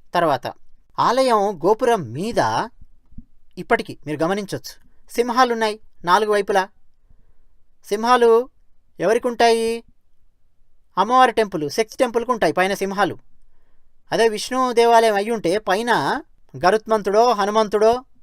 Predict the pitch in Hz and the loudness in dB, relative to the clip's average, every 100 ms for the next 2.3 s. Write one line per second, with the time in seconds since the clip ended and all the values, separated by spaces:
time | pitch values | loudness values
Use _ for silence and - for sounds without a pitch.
0 | - 220 208 214 226 214 196 117 - _ | -2 0 4 2 2 2 0 0 -10 _
1 | _ _ - - - 208 233 233 190 151 | _ _ -20 -20 -8 -2 2 2 0 -2
2 | 165 160 135 | -2 -2 -4